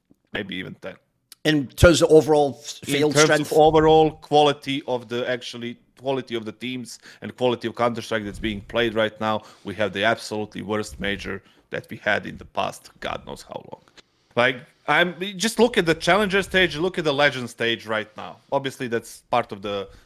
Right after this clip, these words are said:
Speaker 1: the qualifying circuit and whatever the fucking rules are there and the system and, and format and whatnot. But look at the, like, look at the whole twenty-four teams right now.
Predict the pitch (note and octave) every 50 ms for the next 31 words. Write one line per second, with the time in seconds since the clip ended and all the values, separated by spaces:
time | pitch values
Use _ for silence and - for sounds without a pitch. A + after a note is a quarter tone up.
0 | _ _ G#2+ G#2+ G#2 - - B2 B2 A#2 A2 - A#2 A2+ A2 G2+ - - A2+ A2
1 | - - G#2 - G#2 G2 G2 G2 G2+ G2 G2 F#2+ F#2 F#2+ - F#2+ F#2+ - G2+ G2+
2 | G#2+ G#2 G2+ - - G2+ G2 G2 G#2+ G#2 G#2+ G#2 G2 F#2 - - - - - -
3 | A2 G#2+ - - - - - - - - _ _ - - _ _ _ - - _
4 | _ - G2 G2 - - - G#2 G#2 G2 F#2+ G2 - G2 G2 F2+ E2 - - -
5 | - - _ - D3 D#3 D3+ - - - _ - F3+ A3+ A#3 - A#3 F#3+ F3 D#3+
6 | - - - D#3 D3 C#3+ - F3 G3+ G#3 - G#3 F3 F3 D3+ - - F3+ F#3+ F#3
7 | E3 - - E3 E3 E3 E3 D3+ - - C#3+ C#3 C3 - - A#2+ A2+ F#2+ - -
8 | - - D#2+ - _ - - -